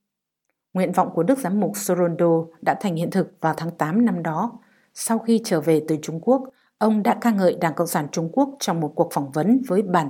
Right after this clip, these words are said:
tin nội bộ của Vatican. Những tiếng nói đối lập trong tòa thánh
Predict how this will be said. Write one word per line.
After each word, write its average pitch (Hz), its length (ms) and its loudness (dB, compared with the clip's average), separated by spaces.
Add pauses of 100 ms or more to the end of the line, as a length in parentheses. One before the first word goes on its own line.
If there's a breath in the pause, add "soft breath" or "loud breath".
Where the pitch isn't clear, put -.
tin 202 140 2
nội 180 120 2
bộ 170 260 2
của 156 80 0
Vatican. 165 560 0 (680)
Những 220 200 2
tiếng 202 180 2
nói 196 200 0
đối 220 200 2
lập 208 280 2
trong 170 280 -6
tòa 151 200 2
thánh 156 260 0